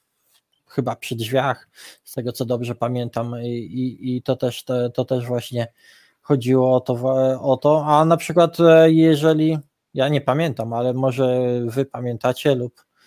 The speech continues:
lub, e, o, Waldek, Waldek powinien pamiętać, bo on jest ten, na pewno w, bo-, w Boże Ciało w propecesji brał udział, czy brał, czy brał, e,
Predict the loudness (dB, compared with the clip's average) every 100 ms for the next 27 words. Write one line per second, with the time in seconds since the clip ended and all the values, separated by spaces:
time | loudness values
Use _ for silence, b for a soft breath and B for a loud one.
0 | _ _ _ _ -6 0 0 -2 _ 0
1 | 2 2 2 -2 -6 _ 2 4 4 4
2 | 2 -2 -2 0 0 -2 -4 -4 -2 -2
3 | -2 -4 -2 -2 0 0 -2 0 0 0
4 | -6 -10 -12 -6 -4 0 0 2 2 -2
5 | -4 -12 -14 -12 0 4 4 4 0 0
6 | 0 0 0 0 -2 -6 -4 -2 -2 -2
7 | -4 0 2 2 4 2 0 B B B
8 | B -6 0 4 6 8 6 2 b b
9 | b -6 0 4 6 6 6 6 6 6
10 | 8 8 8 8 6 6 2